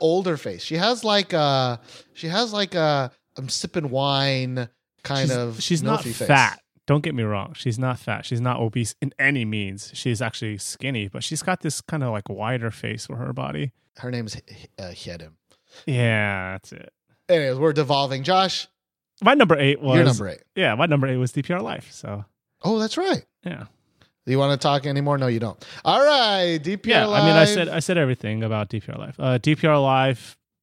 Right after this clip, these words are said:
Speaker 2: like all the other Chingus and a lot of things, uh,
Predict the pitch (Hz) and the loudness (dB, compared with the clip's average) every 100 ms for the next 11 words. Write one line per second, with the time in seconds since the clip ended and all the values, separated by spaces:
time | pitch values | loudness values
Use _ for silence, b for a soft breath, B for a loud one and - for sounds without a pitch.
0 | _ _ _ - 131 123 123 147 135 131 | _ _ _ -8 -4 -2 -2 0 2 4
1 | 131 135 135 131 - 135 131 127 120 117 | 2 0 0 -2 -2 -2 -2 -2 -2 -2
2 | 117 123 117 131 127 123 - 127 127 120 | 0 0 0 0 -2 -2 -4 -2 0 2
3 | 117 117 | 0 -2